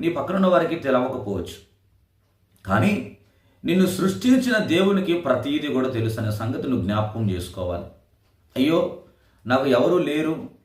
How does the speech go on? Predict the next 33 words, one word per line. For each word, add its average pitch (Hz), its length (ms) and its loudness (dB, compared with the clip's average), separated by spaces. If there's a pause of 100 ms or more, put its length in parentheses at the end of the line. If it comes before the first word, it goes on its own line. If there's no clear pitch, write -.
(420)
నేను 156 180 0
ఒంటరిగా 170 500 2
ఉంటా 156 260 0
ఉన్నాను, 143 440 -6 (440)
ఎక్కడికి 185 420 2
వెళ్ళినా 185 280 2
కూడా 175 260 0
ఈ 139 160 0
మనుషులు 135 440 -2
నన్ను 139 640 -4 (260)
మాటల 175 340 0
చేత - 280 -2
కృంగదీస్తా 139 720 0
ఉన్నారు, 135 480 -2 (420)
బాధిస్తా 160 560 2
ఉన్నారు, 143 480 -4 (320)
నా 139 120 2
మనసుకు 139 460 0
నొప్పి 131 340 0
కలిగిస్తా 156 480 0
ఉన్నారు, 143 440 -4 (400)
నేను 190 140 2
ఎక్కడికి 190 300 0
వెళితే 202 300 2
బాగుంటుంది, 175 480 2
నాకు 147 140 0
ఎక్కడ 180 220 -2
స్-, - 240 -8
నాకు 135 240 -2
ఎక్కడ 123 280 0
స్వేచ్ఛ 175 520 -2
దొరు-, 170 280 0
దొరుకుతుంది, 165 760 -4